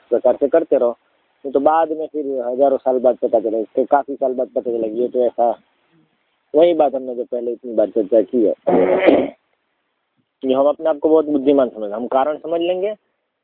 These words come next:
वो कारण को उड़ा देंगे, इसलिए फिर क्रिया भी उड़ा देंगे, फिर हमको फायदा हो जाएगा, लेकिन अल्टीमेटली होता नुकसान है,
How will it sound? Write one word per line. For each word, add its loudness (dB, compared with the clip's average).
वो 0
कारण 0
को 0
उड़ा 4
देंगे, -4
इसलिए 0
फिर 2
क्रिया 4
भी -2
उड़ा 2
देंगे, -2
फिर -8
हमको -6
फायदा 0
हो -4
जाएगा, -10
लेकिन -2
अल्टीमेटली 2
होता 4
नुकसान -8
है, -20